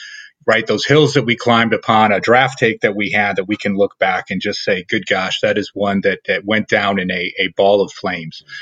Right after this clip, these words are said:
You know, for me, look back to two thousand six, it was, it was clearly that Matt Leinart was going to be the next franchise quarterback of the Buffalo Bills,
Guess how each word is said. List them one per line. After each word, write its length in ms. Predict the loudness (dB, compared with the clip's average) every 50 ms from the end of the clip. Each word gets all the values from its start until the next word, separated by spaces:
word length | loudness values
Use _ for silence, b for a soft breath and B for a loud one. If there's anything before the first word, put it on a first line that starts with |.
| B B B B B B
You 100 | -2 -2
know, 60 | -2 0
for 160 | 0 2 2
me, 280 | 4 4 4 4 4
look 200 | 2 2 0 0
back 240 | 0 0 0 0 -2 -6
to 100 | -8 -4
two 200 | -2 -2 -2 0
thousand 460 | 2 2 2 2 2 0 -2 -4 -4
six, 400 | 0 2 2 2 0 -2 -8 -8
it 180 | -6 -6 -2
was, 220 | -2 -2 -2 -2 -2
it 120 | -2 0 0
was 180 | 0 -2 -2
clearly 540 | -2 0 2 4 4 4 4 4 2 2 2
that 240 | 2 0 0 2 0
Matt 240 | 0 0 2 0 0
Leinart 400 | 0 0 2 2 2 0 -2 -6 -8 -8
was 220 | -8 -8 -8 -4
going 260 | -2 0 0 0 0
to 80 | -2 -4
be 340 | -2 0 0 0 0 -2 -2
the 140 | -2 -2 0
next 280 | 0 0 -2 -2 -6 -6
franchise 560 | -4 -2 -2 -2 0 0 0 0 0 -2 -4
quarterback 640 | 0 0 2 2 2 0 0 0 0 0 -2 -2 -4
of 140 | -4 -4 -8
the 80 | -4
Buffalo 420 | -2 -2 -2 -2 -4 -8 -8 -6 -2
Bills, 420 | 0 2 2 2 2 0 -2 -8